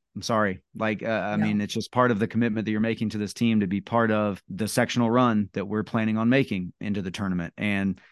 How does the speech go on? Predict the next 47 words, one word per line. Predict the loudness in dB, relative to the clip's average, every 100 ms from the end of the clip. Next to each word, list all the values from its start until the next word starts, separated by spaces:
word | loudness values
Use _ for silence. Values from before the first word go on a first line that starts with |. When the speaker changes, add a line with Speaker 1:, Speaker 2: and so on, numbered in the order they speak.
| _ _ -4
Speaker 1:
I'm | 0
sorry, | 4 4 4
but | 4
it's | 0
just, | -2 -6 -8
it's | -6
just | -6 -2
part | 0 2
of | 2
the | 0
deal. | 0 2 2 0
Like, | -2 -2 -2
if, | -4
if | -4 -2
you | 0
want | 0 -2
to | -2
go | 0 2 0
to | -2 -4 -2 -2 -6 -8
sectional | -2 -2 0 -2
and | 0
be | 0
part | 2 2
of |
this | 0 0
team, | 2 4
like, | 2 0
you, | -2 -2
you | -2
gotta | 0 0
make | 0
a | -2
commitment | -2 -2 -2
to | -2
be | 0
around | 0 0
during | -2 -4
fall | -4
break. | -4 -6 -2
So | 2 2 0 -14 -20 -20 _ -6
that's | 0 4
not | 4 4
an |
easy | 4 4
conversation | 2 2 0 0
to | 0
have. | 0 -2